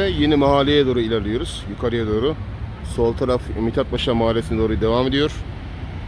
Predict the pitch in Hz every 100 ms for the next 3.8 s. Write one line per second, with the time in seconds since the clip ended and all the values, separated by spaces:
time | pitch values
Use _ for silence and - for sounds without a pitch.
0 | - - - 113 120 120 127 120 - -
1 | 113 120 - 123 117 104 - 120 120 -
2 | 120 127 123 110 - - - - - 117
3 | 123 117 113 117 117 117 117 151